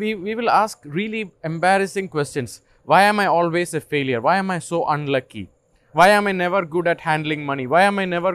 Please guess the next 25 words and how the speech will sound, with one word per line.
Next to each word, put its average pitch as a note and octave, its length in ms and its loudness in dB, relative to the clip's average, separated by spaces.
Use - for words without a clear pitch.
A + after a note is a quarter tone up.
good E3 200 -2
at - 120 -10
handling E3 300 2
relationships? D#3+ 840 0
Why G#3 120 8
do G#3+ 200 2
I F#3 40 0
get F3+ 100 -4
into F#3+ 160 -12
the F3+ 160 -6
same G3 280 0
trouble F3 260 0
all E3 200 2
the D3 160 -6
time?" A2 240 -2
Do G#3+ 120 -2
you G#3+ 100 4
understand G#3 380 -6
this? G3+ 220 -8
If - 80 -6
you C#4 180 4
are C#4 120 8
asking A#3+ 360 -2
such - 280 -2
questions, D#3 600 -2